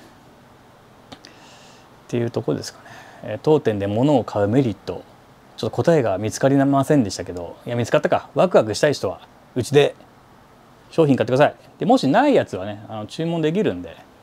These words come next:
ワクワクしたい人は。うん、難しい。まあ、時代なんでね、まあ、それで片付けられないですけどね。まあ、だからAmazonで、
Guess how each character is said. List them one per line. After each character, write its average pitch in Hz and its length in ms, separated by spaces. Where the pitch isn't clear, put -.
ワ 135 140
ク - 80
ワ 92 60
ク 92 120
し - 100
た 117 60
い 117 60
人 - 160
は。 - 60
う - 20
ん、 135 100
難 - 220
し - 60
い。 156 40
ま 131 100
あ、 - 20
時 117 180
代 196 220
な 233 80
ん 185 80
で 113 100
ね、 123 420
ま 127 60
あ、 - 20
そ 147 140
れ 165 120
で 175 100
片 165 200
付 165 160
け 175 220
ら 170 120
れ 180 120
な 170 100
い 101 60
で 98 100
す - 140
け - 60
ど 85 80
ね。 101 260
ま 127 100
あ、 - 20
だ 135 60
か 120 60
ら 143 120
Amazon 156 380
で、 101 320